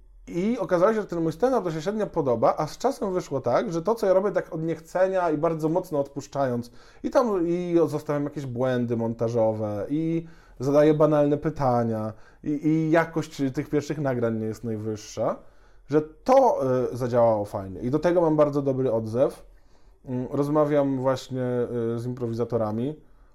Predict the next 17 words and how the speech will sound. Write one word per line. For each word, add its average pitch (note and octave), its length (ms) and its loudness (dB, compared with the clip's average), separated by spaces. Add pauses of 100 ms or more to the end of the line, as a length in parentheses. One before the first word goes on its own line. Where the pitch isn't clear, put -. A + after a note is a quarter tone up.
(140)
o C#3+ 100 4
improwizacji, C#3 1120 0
o B2 100 -2
ich B2 180 -2
takiej A#2+ 340 -6
drodze C3+ 400 2
artystycznej, B2+ 560 -6
ale C#3 160 2
często E3 280 -2
też D3+ 140 -2
przez - 260 -8
to D3 80 -6
moje C#3 200 0
takie C#3 240 -4
zboczenie, C3 440 -6
że B2+ 100 -4
mnie, B2+ 180 -6